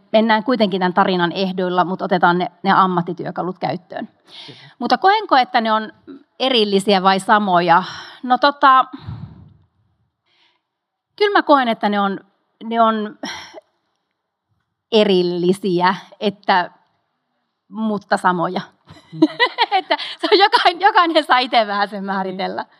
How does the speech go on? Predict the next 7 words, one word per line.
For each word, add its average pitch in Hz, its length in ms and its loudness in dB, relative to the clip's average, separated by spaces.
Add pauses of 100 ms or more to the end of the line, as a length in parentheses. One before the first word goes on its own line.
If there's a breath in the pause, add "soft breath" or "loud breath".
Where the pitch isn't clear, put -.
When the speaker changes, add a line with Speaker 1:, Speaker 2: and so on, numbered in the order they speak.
(580 loud breath)
Speaker 2:
Flow 190 340 4
Suvin 175 420 2
kohtalohan 151 800 0
on 151 140 2
ihan 160 300 2 (200)
mahtavan 160 640 0
hieno. 151 580 2